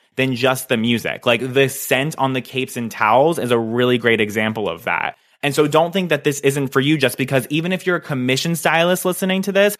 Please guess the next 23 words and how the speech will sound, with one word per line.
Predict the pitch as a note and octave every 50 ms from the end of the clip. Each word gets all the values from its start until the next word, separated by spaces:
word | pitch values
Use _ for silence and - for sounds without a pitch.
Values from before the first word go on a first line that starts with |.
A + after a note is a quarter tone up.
| _ _ _
trust | - - E3 D#3 E3+ E3 - -
and | - D3+ D#3 D#3 D3+
believe | C#3+ C#3+ C#3 C3 B2+ C3 C3 A#2+ A2
there | B2+ A#2+
are | E2+ A#2+ B2
so | A#2+ - - - - - C3+ C3 C3+ C#3
many | C#3+ C#3+ C#3+ C#3+ C#3+ C#3+
creative | C3+ - - B2+ A#2 A#2 A#2 A2+ G2+ G#2+
ways | A2 G#2+ G#2 G2
that | G2+ G2 - -
you | G#2
can | G2 - G#2
implement | - F#2 G2+ - G#2 F#2+ F2+ E2+ -
this | - E2+ E2+ - - - _ _ _
and | - B2 B2
allow | A#2+ A#2+ A#2+ A#2 B2
your | B2 B2 A#2+
client | - - A#2 A2 A2 A2 G2+
to, | - - A2+ G2+ - - _ -
um, | A2 G#2 G2+ G2+
customize | G2 - - A2+ G#2+ - A2 G#2 G2 G2+ G2
their | - F#2+ F2+
experience. | F2 - - - - B2+ A#2+ G#2+ F#2+ - - - - -